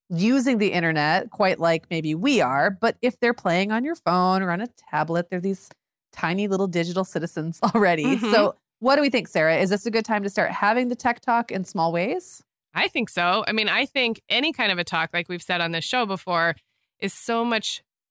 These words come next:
Speaker 2: better and easier when it's done early, often, and in small, non, you know,
Speaker 1: Yes.
Speaker 2: non-intimidating ways. So yes, I do think so.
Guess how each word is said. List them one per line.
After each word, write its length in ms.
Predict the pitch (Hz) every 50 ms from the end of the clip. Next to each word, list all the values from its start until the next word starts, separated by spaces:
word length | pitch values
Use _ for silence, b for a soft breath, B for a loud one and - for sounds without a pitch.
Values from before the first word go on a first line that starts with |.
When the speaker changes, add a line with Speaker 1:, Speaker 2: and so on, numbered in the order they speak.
| _ -
Speaker 2:
better 280 | 196 190 190 190 185
and 240 | 180 175 175 180 -
easier 400 | - 196 190 170 190 185 180 175
when 120 | 175 165
it's 200 | 165 165 160 -
done 520 | - - 170 165 165 160 156 160 160 151 170 - _ -
early, 360 | 185 190 190 190 185 185 180 -
often, 580 | 170 175 170 - - 170 170 170 170 170 165 - -
and 240 | 170 170 165 165 -
in 340 | - 170 165 165 160 160
small, 720 | 156 - - - - 180 170 165 160 160 160 160 165 165 170 -
non, 640 | - 170 165 165 160 160 160 160 160 160 160 156 - _
you 100 | - -
know, 140 | 165 165 156
Speaker 1:
Yes. 220 | 156 165 - - -
Speaker 2:
non-intimidating 960 | 190 196 190 185 185 185 180 185 196 180 - 190 180 175 170 170 165 165 160 160
ways. 280 | 160 156 156 151 156
So 120 | - - 165
yes, 500 | 165 156 165 160 180 - - - - -
I 80 | - 170
do 200 | 165 160 170 175
think 220 | - - 185 185
so. 260 | - - 185 190 226